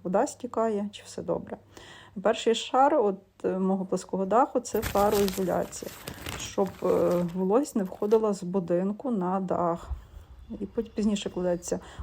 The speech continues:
утеплювач, це, е, п'ятнадцять сантиметрів, п'ять і пізніше ще пінопласт з різними ухилами.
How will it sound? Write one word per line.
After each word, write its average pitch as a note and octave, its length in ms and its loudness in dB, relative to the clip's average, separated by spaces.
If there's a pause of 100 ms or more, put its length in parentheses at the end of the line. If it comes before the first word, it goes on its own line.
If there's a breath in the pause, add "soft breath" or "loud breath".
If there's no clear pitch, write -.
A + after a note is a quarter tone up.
(100)
утеплювач, F#3 840 0 (280 loud breath)
це, F#3+ 420 4
е, F3 140 -2
п'ятнадцять G3+ 580 -2
сантиметрів, A3+ 600 -2 (120)
п'ять G#3 400 4
і G3 80 -6
пізніше G3+ 440 -2
ще G3 160 -4
пінопласт F#3+ 640 -2
з F3+ 80 -2
різними G3+ 480 -2
ухилами. F3+ 480 -4